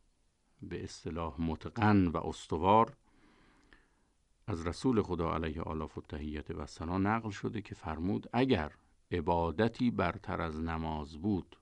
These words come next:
خداوند فرشتگان را به آن فرمان می‌داد.»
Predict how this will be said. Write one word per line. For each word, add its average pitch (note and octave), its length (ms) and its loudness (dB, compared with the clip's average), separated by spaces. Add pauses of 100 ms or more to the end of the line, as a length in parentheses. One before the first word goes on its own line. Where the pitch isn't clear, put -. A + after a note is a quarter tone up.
خداوند F2 540 0
فرشتگان F#2+ 760 -4
را A#2+ 100 0
به - 220 -4
آن A2 220 6
فرمان D#2 460 -6
می‌داد.» - 520 -14